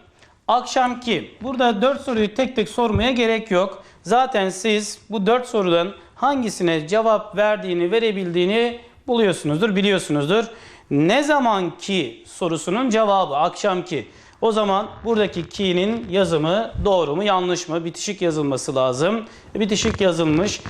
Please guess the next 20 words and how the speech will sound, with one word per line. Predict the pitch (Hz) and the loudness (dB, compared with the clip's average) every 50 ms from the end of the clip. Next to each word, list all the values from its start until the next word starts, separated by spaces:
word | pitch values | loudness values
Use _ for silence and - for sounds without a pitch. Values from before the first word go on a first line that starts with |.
| - - - - | -14 -6 -2 -2
Peki | 233 233 247 226 | -2 0 0 -4
türü | - - 233 233 247 240 | -2 0 2 2 4 4
ne? | 220 190 190 214 240 - - - - | 4 2 2 0 -2 -6 -10 -6 -2
Ne | 202 196 | -2 0
zamankisi, | 185 196 196 190 185 185 185 185 - 170 - 196 202 220 202 | 2 2 2 2 0 0 -2 -4 -8 -6 -4 -4 -4 -2 -2
ne | 196 190 | 0 0
zamanki | 190 196 190 190 180 170 | 2 2 2 0 -2 -2
sorusunun | - 190 170 165 160 - 170 165 | -2 0 0 0 0 0 -2 0
cevabı | 165 196 196 180 175 165 156 156 170 202 214 226 233 233 - - - - - | 2 2 2 2 4 2 2 2 2 2 2 2 0 -2 -6 -14 -16 -14 -12
sıfat | - - - 226 - 254 240 226 240 - | -10 -8 -8 -4 0 2 2 2 2 0
yapan | 185 175 - - 190 208 233 247 254 - - - _ _ _ _ | -2 0 0 0 0 0 0 -2 -6 -12 -18 -20 _ _ _ _
ki. | - 170 135 - - - - _ - - - - - - - _ - 160 | -2 -2 -2 -2 -6 -14 -20 _ -20 -20 -20 -20 -20 -20 -20 _ -4 0
Duydum | 190 247 262 247 214 269 262 254 214 | 2 2 2 4 4 4 2 2 0
ki. | - - 214 156 120 107 - - - - | 0 0 0 -2 -2 -4 -8 -16 -10 -8
Bitişik | 233 240 - 233 202 - 240 226 - | -8 -4 -4 -4 -2 -2 -4 0 0
yazılmış. | 208 196 180 175 151 135 117 - - - - - - | 0 2 2 2 0 0 -2 -4 -8 -10 -14 -16 -16
Sorularımızı | - - 247 233 214 202 190 185 202 214 196 | -4 -2 0 2 4 4 2 2 0 -2 -2
soralım. | - 208 190 175 143 127 107 - - - _ _ _ - - - - - - _ 160 | -2 0 0 2 0 0 -4 -6 -12 -20 _ _ _ -20 -20 -20 -20 -20 -14 _ 0
Neyin | 156 180 202 214 220 214 202 | 0 2 2 2 2 2 0
ki, | - - 165 147 143 139 139 - - | 0 -2 -2 0 0 -2 -2 -6 -12